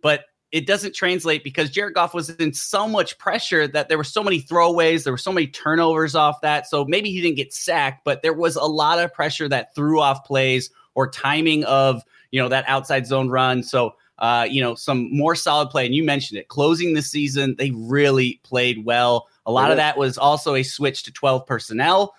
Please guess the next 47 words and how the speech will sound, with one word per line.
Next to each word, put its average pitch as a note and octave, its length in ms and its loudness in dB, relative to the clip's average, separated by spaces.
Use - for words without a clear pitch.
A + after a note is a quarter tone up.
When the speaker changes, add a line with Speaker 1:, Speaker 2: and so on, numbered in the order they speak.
Speaker 1:
and B2+ 140 -2
starting B2+ 360 0
mixing D3 360 0
up C3+ 140 -2
the E2 100 -4
offense C3 400 0
a B2+ 80 -6
little B2 180 -2
bit. A#2+ 220 -2
So B2 260 0
that D3+ 180 2
is D#3+ 100 -2
going D3+ 240 2
to C#3+ 60 -4
be C#3+ 100 0
the B2+ 100 0
interesting C3+ 460 -4
thing C#3 220 0
with B2 200 -2
the G#2 80 -12
Rams A#2 240 0
bringing B2+ 280 -2
in A#2+ 40 0
an A#2+ 100 0
offensive B2+ 460 -2
coordinator, B2+ 540 0
Sean B2 320 -2
McVay, C#3 600 0
having D#3+ 380 0
some D3+ 160 0
pieces E3 340 -6
behind C#3 380 -2
them C3 140 -2
that C3 180 -2
are, B2+ 360 0
you C3+ 80 -4
know, A2+ 140 -4
quote B2 220 -2
unquote, B2 280 -4
healthy. C#3 600 -2
How D#3 220 0
will E3 120 4
they C#3+ 160 0
start C3+ 360 -2
to B2+ 160 -6
move C3 240 -2
this C3 180 -2